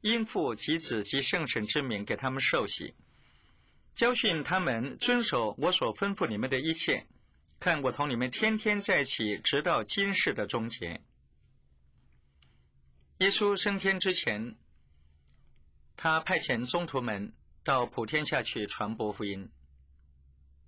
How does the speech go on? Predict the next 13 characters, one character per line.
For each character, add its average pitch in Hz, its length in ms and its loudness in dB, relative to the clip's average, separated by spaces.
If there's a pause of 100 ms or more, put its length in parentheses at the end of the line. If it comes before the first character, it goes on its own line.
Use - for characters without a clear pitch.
(880)
这 262 180 4
点 147 160 2
是 139 220 2
非 180 160 2
常 110 180 -2
的 107 80 0
重 117 220 -2
要 92 180 -2
的， - 180 -12 (1200)
因 196 100 2
为 190 360 2
犹 208 180 0
太 240 420 0